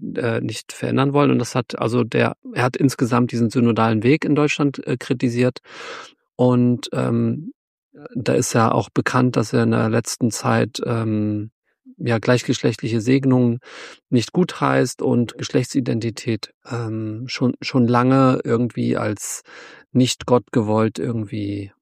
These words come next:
abtut. Und dass er das jetzt noch mal so öffentlich bekräftigt hat und nicht nur queere Themen, sondern den synodalen Weg insgesamt irgendwie so in Frage stellt, also wo es dann auch die Gleichstellung von Frauen im Kirchenrecht geht,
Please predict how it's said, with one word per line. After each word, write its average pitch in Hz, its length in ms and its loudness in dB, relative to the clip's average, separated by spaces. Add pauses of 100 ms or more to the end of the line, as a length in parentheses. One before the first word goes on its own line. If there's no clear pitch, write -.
(100)
abtut. 117 600 -8
Und 107 320 -10 (560)
dass 120 160 -2
er 131 60 0
das 139 180 2
jetzt 151 160 0
noch - 180 0
mal 135 140 2
so 127 140 0
öffentlich 135 420 -2
bekräftigt 151 520 -2
hat 120 160 -2
und 117 360 -6
nicht 147 480 0
nur 120 260 2
queere 175 380 0
Themen, 117 300 -2
sondern 117 300 -2
den 117 160 -2
synodalen 117 580 0
Weg 123 300 0
insgesamt 110 720 -2
irgendwie 117 200 -8
so 113 120 -6
in 113 80 -8
Frage 113 380 -8
stellt, 110 280 -8
also 110 260 -10
wo 120 80 -2
es 117 100 -4
dann 123 120 2
auch 113 100 0
die 117 100 -4
Gleichstellung 123 500 0
von 110 180 -2
Frauen 147 360 4
im 113 100 2
Kirchenrecht 113 680 -2
geht, 120 260 -2